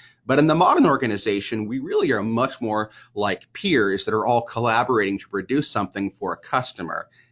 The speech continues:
And there might be a hierarchy, there might be a person who needs to make a decision over others. It doesn't mean that they're a better or more important or more valuable person.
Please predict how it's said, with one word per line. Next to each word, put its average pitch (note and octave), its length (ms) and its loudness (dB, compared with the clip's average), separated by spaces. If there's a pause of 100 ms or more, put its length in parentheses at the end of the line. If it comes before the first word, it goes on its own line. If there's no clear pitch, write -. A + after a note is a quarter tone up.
And A#2+ 140 2
there D3+ 80 4
might F#3 220 2
be D#3 100 2
a B2 60 2
hierarchy, A#2+ 640 0
there G#2+ 160 0
might A2+ 260 -2
be A2 100 -2
a F#2 60 -4
person A2+ 340 -8
who A2 60 -8
needs A2 160 -6
to G#2 100 -10
make G2+ 180 -6
a F#2+ 60 -4
decision G2+ 520 -4 (240)
over A2+ 340 -2
others. A2 460 -2 (440)
It C#3+ 40 -16
doesn't A#3 260 0
mean E3 160 2
that C#3 140 -2
they're G#2 200 0
a F#2 80 -2
better G#2+ 480 0
or F#2+ 180 -4
more G2+ 240 -2
important G2 460 -4
or F2+ 120 -8
more F2 240 -6
valuable G2 520 2
person. E2 520 -8